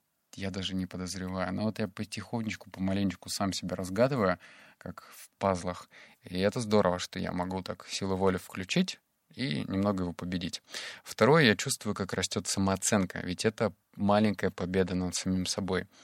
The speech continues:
Самооценка — это не панацея. И, конечно же, с нас с детства закладывают родители самооценку и вообще жизнь. Но в то же время это не значит, что вот у нас есть исходные данные,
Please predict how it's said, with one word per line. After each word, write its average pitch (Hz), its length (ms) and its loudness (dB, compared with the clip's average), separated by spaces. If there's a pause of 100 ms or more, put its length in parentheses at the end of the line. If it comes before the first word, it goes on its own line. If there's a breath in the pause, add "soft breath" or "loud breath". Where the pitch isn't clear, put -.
(340 loud breath)
Самооценка — 110 720 4
это 110 280 -2
не 101 540 0
панацея. 107 720 -2 (160)
И, 92 220 -2
конечно 104 540 2
же, 92 320 0 (420 loud breath)
с - 140 -4
нас 92 140 0
с 90 40 -6
детства 98 380 -2
закладывают 92 640 -4 (120)
родители 104 460 -6
самооценку 95 840 -4
и 92 380 -6
вообще 92 320 -4
жизнь. 120 400 -2 (420 loud breath)
Но 95 100 -4
в - 60 -10
то 131 140 0
же 120 120 0
время 113 340 4
это 95 160 -2
не 98 100 0
значит, 110 320 0
что - 180 -8
вот 98 200 -2
у 92 40 -2
нас 90 200 -2
есть 95 220 -6
исходные 95 440 0
данные, 107 500 4